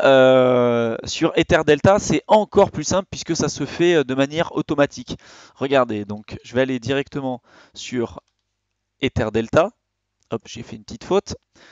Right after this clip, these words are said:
Et là, automatiquement, du coup, euh, vu que je suis, euh, connecté avec, euh, mon compte MetaMask, il va y avoir une reconnaissance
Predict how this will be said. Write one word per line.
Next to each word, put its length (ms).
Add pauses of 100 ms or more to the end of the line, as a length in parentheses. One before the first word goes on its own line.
(800)
Et 60
là, 260
automatiquement, 840
du 140
coup, 300
euh, 320
vu 120
que 60
je 80
suis, 320
euh, 100
connecté 580
avec, 360
euh, 540
mon 120
compte 300
MetaMask, 560
il 60
va 60
y 20
avoir 180
une 140
reconnaissance 720